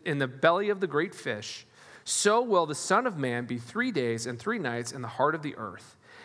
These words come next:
The men of Nineveh will rise up at the judgment with this generation and condemn it,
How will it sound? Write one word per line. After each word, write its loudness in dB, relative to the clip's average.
The 6
men 4
of 0
Nineveh 2
will 4
rise 6
up 4
at 0
the 2
judgment 2
with 2
this 0
generation 2
and 0
condemn 0
it, -6